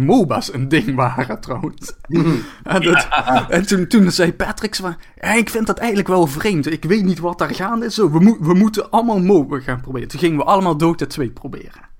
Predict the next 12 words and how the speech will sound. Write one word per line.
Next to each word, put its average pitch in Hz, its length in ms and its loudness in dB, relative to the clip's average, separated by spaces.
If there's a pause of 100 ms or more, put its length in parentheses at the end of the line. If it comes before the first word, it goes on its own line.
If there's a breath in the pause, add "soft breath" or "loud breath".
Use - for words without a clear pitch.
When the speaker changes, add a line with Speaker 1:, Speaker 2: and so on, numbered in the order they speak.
(360 soft breath)
Speaker 1:
En 123 440 -6 (600)
jullie 160 320 0
filthy - 520 -2
casuals 147 440 -4
hebben 139 200 -2
dat 135 120 0
natuurlijk 127 340 0
allemaal 147 240 2
meteen 131 360 -4
opgegeven. 156 600 -6 (880)
Speaker 3:
En 190 260 2
terecht. 170 680 -4